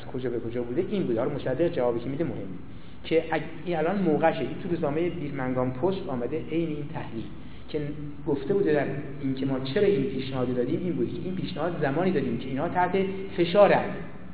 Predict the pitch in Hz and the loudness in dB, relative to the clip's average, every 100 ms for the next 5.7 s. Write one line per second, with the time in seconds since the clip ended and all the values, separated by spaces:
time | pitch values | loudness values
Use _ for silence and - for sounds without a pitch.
0 | - - - - 143 180 190 233 226 175 | -12 -12 -12 -6 -4 -2 2 2 2 0
1 | 180 226 262 254 214 202 196 202 - 175 | 4 6 6 4 2 2 0 -2 -2 0
2 | 190 170 170 160 165 - 165 156 151 143 | 4 4 4 0 -2 -4 -4 -2 -2 -4
3 | 147 147 139 185 202 233 - - - - | -2 -2 -2 -2 -2 -2 -2 -8 -10 -10
4 | - - 170 180 175 254 233 185 170 190 | -10 -4 4 4 8 6 6 4 4 4
5 | 160 - 147 135 127 113 | 2 -2 -2 -2 -2 -4